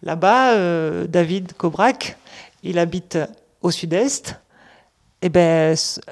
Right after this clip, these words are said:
tout ce qu'il a fait en bleu, c'est là où il passe le plus clair de son temps. Et le reste, c'est quand il travaille, parce qu'il est agent communal, euh, à la mairie d'Arrête, à la mairie de Chalosse, d'A-, de Montfort-en-Chalosse. Donc c'est, euh,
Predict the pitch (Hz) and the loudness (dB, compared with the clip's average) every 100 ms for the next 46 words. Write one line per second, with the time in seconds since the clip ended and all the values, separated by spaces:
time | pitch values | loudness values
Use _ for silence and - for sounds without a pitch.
0 | - - 247 262 214 - 190 190 226 247 | -10 -6 -4 0 0 2 0 2 2 2
1 | - 180 190 185 175 - _ 208 202 - | -2 2 2 2 -2 -6 _ -2 -2 -2
2 | 190 180 - 180 170 - - - - 185 | -2 -2 -4 -4 -4 -8 -18 -10 -4 -2
3 | 175 165 160 156 - 196 247 _ - - | -2 -4 -6 -4 -4 -4 -6 _ -20 -20
4 | - - - _ - 180 190 214 240 - | -20 -20 -20 _ -6 0 2 2 -2 -2
5 | 196 - 185 175 165 160 160 180 170 - | -6 -4 -2 -2 0 -2 -4 -8 -8 -10
6 | - 175 170 180 165 156 - 147 143 147 | -8 -4 -4 -4 -6 -8 -12 -10 -6 -6
7 | 156 160 - 165 156 180 180 151 - - | -6 -8 -10 -8 -4 -4 -4 -6 -8 -8
8 | 160 160 156 151 147 - - 190 180 175 | -6 -6 -6 -8 -12 -10 0 4 4 4
9 | 180 175 170 165 165 143 - - - - | 0 0 -2 -2 -4 -4 -6 -8 -16 -4
10 | 180 170 170 165 165 156 156 - 139 151 | 0 0 0 -4 -6 -6 -8 -8 -10 -10
11 | - - - - - - - 160 - - | -14 -20 -20 -20 -20 -20 -10 -8 -6 -2
12 | 170 156 151 151 | 0 2 0 -2